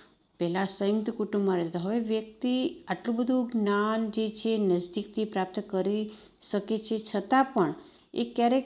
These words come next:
એકલતા પણ અનુભવતું હોય છે. દુનિયા વાસ્તવિક સીમાડાઓથી મર્યાદાઓને દૂર કરીને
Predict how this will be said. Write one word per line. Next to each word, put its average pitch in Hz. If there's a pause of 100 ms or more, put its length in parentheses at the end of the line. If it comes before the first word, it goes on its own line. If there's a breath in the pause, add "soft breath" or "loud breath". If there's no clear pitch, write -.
(120)
એકલતા 240
પણ 254
અનુભવતું 185
હોય 160
છે. 156 (1040 loud breath)
દુનિયા 240
વાસ્તવિક 226
સીમાડાઓથી 202
મર્યાદાઓને 190
દૂર 240
કરીને 190